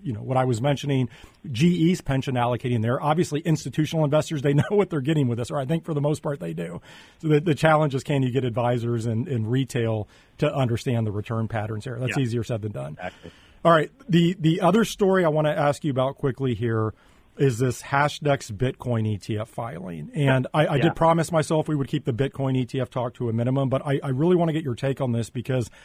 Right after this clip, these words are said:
Speaker 1: I think it's a unique filing where Hashdex would buy the underlying Bitcoin. They're also gonna get their pricing reference, uh, from the, the same regulated market, which is the C M E.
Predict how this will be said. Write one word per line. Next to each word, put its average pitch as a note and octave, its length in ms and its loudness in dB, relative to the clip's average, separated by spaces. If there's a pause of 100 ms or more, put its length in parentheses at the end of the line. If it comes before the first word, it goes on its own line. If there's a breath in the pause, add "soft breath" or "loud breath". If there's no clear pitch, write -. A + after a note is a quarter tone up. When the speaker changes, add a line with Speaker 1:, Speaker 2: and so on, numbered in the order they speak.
(240 loud breath)
Speaker 1:
I D#3+ 160 4
think F3+ 240 2
it's E3+ 160 0
a - 20 -2
unique C#3 320 0
filing A#2 600 0 (340 soft breath)
where B2 180 0
Hashdex D3+ 640 0
would A#2+ 140 -4
buy B2 220 0
the B2 140 -4
underlying C#3+ 540 -2
Bitcoin. G#2 560 -6 (360 soft breath)
They're A#2+ 140 0
also B2 200 -2
gonna C3+ 140 0
get - 100 -2
their D#3+ 100 -4
pricing C3+ 480 -2
reference, A#2 640 -2
uh, A#2 420 -4
from C#3+ 520 2
the, C3+ 160 0
the C3+ 120 0
same C#3+ 340 2
regulated C3 380 2
market, C3 340 -2
which A#2+ 140 -6
is A#2 100 -4
the A2 80 -8
C C3 200 -2
M A#2+ 140 2
E. G2 200 -4